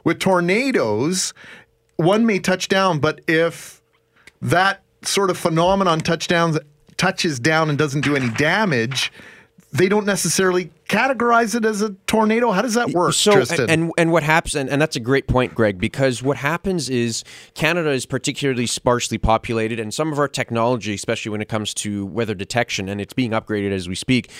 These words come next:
Speaker 2: isn't as advanced or as precise as some of the stuff south of the border. Uh, in fact, there was one study, I believe it was from the University of Toronto, that said that, you know, on average, Canada, we report, I think, about eighty tornadoes every year. They think the actual number may be four times that,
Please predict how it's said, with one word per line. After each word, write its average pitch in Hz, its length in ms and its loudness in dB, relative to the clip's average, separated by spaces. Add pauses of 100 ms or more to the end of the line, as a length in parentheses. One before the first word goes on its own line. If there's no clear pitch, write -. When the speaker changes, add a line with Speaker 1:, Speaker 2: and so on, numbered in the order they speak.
(220)
Speaker 2:
isn't 147 320 0
as 120 340 -2
advanced 113 500 -4
or 107 60 -4
as 104 100 -4
precise 110 460 -4
as 98 100 -8
some 107 140 -6
of 98 60 -8
the 98 80 -8
stuff 101 260 -6
south 98 260 -4
of 101 60 -8
the 98 80 -8
border. 160 340 0 (460)
Uh, 120 240 0
in 123 100 -2
fact, 139 280 2
there 147 100 0
was 123 140 -4
one 139 240 0
study, 127 500 -4
I 107 200 0
believe 123 280 0
it 135 40 -2
was 117 80 -4
from 127 160 -2
the 110 60 -2
University 110 440 -2
of 95 60 -8
Toronto, 113 640 -2
that 107 180 -4
said 110 340 -4
that, 107 240 -4 (220)
you 123 160 -4
know, 110 100 -2
on 110 100 -2
average, 117 380 -2
Canada, 117 340 -2
we 107 140 -4
report, 110 320 -2
I 107 80 -2
think, 104 340 -10
about 110 280 -4
eighty 113 260 -2
tornadoes 104 460 -4
every 98 220 -6
year. 113 260 -2 (340)
They 147 160 2
think 147 380 -4
the 120 160 0
actual 143 400 0
number 143 260 -2
may 123 140 -4
be 107 120 -6
four 131 440 -2
times 113 500 -4
that, 78 320 -10